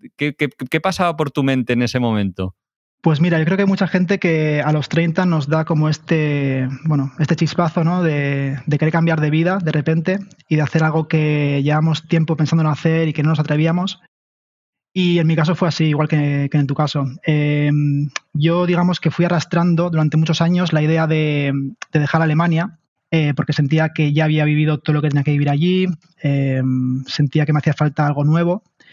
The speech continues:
Speaker 2: Y, y bueno, la cuestión es que sabía que iba a cambiar de vida, pero no sabía cuándo. Entonces, yo creo que a medida que se acercaban los treinta, eh, pues esa, esa necesidad se hizo más latente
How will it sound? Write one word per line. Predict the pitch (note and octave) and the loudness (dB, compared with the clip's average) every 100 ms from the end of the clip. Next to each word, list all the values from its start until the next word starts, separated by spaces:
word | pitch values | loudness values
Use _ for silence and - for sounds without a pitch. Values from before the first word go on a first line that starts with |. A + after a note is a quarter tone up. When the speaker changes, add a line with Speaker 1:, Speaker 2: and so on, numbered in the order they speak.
| - - _ _ _ _ - | -20 -20 _ _ _ _ -2
Speaker 2:
Y, | F#3 F3 E3+ E3 D#3+ D#3 | 0 2 2 2 2 0
y | E3 | 2
bueno, | E3 D#3+ D#3+ | 2 0 0
la | E3+ | -2
cuestión | D#3 D3+ - F3 | 0 0 0 0
es | D#3+ | 0
que | - E3+ E3 D#3 - | 0 0 0 -4 -8
sabía | - E3 E3 F3 | -2 0 2 0
que | F3 | 0
iba | F3 | 0
a | |
cambiar | E3 E3+ E3+ | 2 2 0
de | D#3+ | 0
vida, | D#3+ F3 G3+ A3+ _ _ _ _ | 0 0 -2 -4 _ _ _ _
pero | E3 | 0
no | D#3 | 0
sabía | E3+ E3 | 0 0
cuándo. | D3+ C#3+ C3 - _ _ - | 0 -2 -6 -12 _ _ -2
Entonces, | D#3+ D3+ D3+ C#3+ C3+ - _ - | 0 2 0 -2 -6 -8 _ -6
yo | D#3 F3 | -2 0
creo | F#3+ | 0
que | F3+ | 0
a | |
medida | E3 F3+ | 0 0
que | |
se | E3+ | 0
acercaban | D#3+ E3 E3 | 0 0 0
los | D3+ | 0
treinta, | F3+ F3+ E3+ F3+ - _ _ _ | 0 0 0 -2 -4 _ _ _
eh, | D3+ C#3 C3 B2+ B2 B2+ C3+ | -2 -2 -2 -4 -6 -8 -8
pues | - C#3+ - - - | -4 -4 -6 -12 -2
esa, | D#3 - D#3+ D#3+ D#3 D3+ D3+ D3 D3 - - | -2 2 2 2 0 0 0 0 -2 -6 -2
esa | - | 0
necesidad | E3+ E3+ - E3 E3+ | 2 0 0 0 0
se | - | 0
hizo | D#3+ D#3 | 0 2
más | D#3 D#3+ D#3 D3 | 2 2 0 0
latente | D3+ D3 E3+ E3 F3 | 0 0 0 0 -2